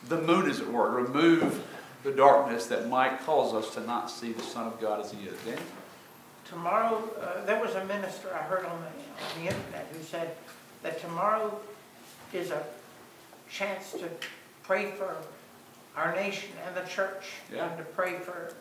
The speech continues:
Speaker 1: And
Speaker 2: the, and to
Speaker 1: darkness.
Speaker 2: remind people about the darkness during the time of Jesus on the cross,
Speaker 1: Yeah.
Speaker 2: and a time to lift up our hearts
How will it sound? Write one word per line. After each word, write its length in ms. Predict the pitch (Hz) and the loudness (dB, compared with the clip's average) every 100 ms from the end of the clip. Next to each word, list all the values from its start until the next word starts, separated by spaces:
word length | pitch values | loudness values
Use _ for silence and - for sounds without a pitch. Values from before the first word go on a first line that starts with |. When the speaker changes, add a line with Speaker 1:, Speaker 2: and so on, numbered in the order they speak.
| - | -12
Speaker 1:
And 80 | 120 | -8
Speaker 2:
the, 80 | |
and 80 | 131 | -2
to 60 | 123 | 2
Speaker 1:
darkness. 320 | - 151 151 | 2 2 -2
Speaker 2:
remind 380 | 156 185 220 - | 0 2 2 -2
people 300 | 214 190 180 | -8 -8 -6
about 260 | 165 160 - | -4 -4 -4
the 80 | |
darkness 540 | 160 165 151 - - - - - - - | 0 0 0 -6 -10 -14 -18 -20 -18 -10
during 240 | 160 175 175 | -2 -2 -2
the 200 | 170 - | -6 -8
time 300 | 185 170 165 | -4 -4 -4
of 160 | 160 | -10
Jesus 380 | 165 185 185 - | -10 -10 -10 -8
on 100 | 175 151 | -8 -8
the 60 | |
cross, 640 | 151 - 214 - - - - | -8 0 0 0 -4 -12 -14
Speaker 1:
Yeah. 80 | - - - - - - - - 170 | -14 -14 -16 -20 -20 -20 -20 -12 -6
Speaker 2:
and 120 | 165 | -4
a 60 | 165 | 0
time 240 | 190 190 | 2 2
to 220 | - 165 | 0 -4
lift 220 | 180 185 190 | -2 -2 -2
up 120 | 180 - - - - | -4 -6 -12 -16 -6
our 220 | 165 160 160 | -2 0 -2
hearts 520 | 180 170 165 - | -2 -4 -6 -12